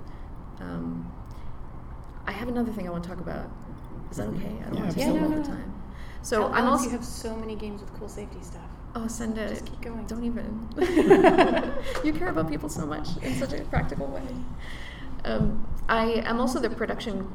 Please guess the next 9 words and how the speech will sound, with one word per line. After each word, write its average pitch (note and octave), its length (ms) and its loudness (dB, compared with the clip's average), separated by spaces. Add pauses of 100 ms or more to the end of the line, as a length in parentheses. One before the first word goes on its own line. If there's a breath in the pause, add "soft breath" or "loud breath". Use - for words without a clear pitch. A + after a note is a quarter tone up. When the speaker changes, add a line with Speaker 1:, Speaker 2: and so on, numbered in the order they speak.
(120)
Speaker 1:
manager F3 600 -2
at E3+ 400 -4
Bully F#3+ 180 -2
Pulpit - 360 -4
Games. - 460 -6
Uh, E3 180 -4
they F3 100 -2
made F#3+ 180 -2
Fiasco, D#3+ 580 -6